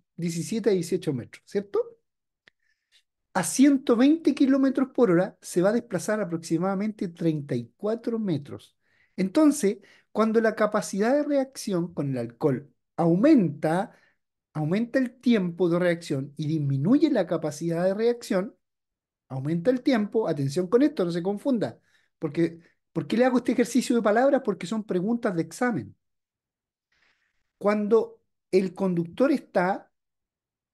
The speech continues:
eh, con sus factores que perjudican la capacidad del conductor, está con alcohol,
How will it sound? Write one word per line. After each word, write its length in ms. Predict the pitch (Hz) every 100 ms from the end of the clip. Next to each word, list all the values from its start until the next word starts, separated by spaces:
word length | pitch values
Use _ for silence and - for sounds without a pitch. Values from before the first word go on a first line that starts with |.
| _ _ -
eh, 500 | 151 147 139 135 139 _ _
con 180 | 160 139
sus 200 | 185 -
factores 760 | 147 - - 214 151 127 - _
que 120 | -
perjudican 840 | 143 139 139 143 202 233 202 190 -
la 180 | 147 151
capacidad 500 | 160 151 139 151 156
del 140 | 185 185
conductor, 640 | 208 208 - - - - _ _ _ -
está 300 | 143 - 202
con 140 | 233
alcohol, 600 | 247 262 - 220 254 -